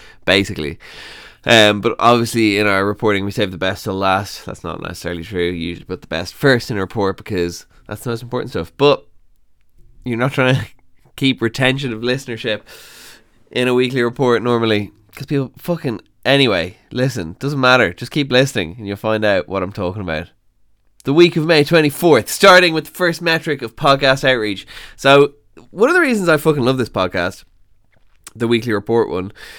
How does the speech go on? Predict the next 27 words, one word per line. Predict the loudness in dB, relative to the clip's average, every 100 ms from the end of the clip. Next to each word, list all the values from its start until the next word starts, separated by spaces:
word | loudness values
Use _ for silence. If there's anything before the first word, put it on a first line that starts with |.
| -20 -20 -20 _
um, | 0 4 4 2 -2 -12 -20 -20 _ _ _ _ _ _ _ _ -8
has | -6 -2
nothing, | 2 2 2 -2
like, | -2
I | -2
don't | -2 -2
think | -2
that | 0 2
many | 4
<laughs> |
people | 6 8 10
listen | 10 10 8 0 0
to | 2 2
it. | 0 0
Some | 0 2
people | 0 0
do, | 2 4 4 0
and | 2
I, |
hopefully | 4 4 4 0
it's | 0
useful | -2 -2 -2
and | -2 -4
enjoyable | -6 -4 -2 -2 -6
for |
some | -6 -6
people. | -6 -6 -8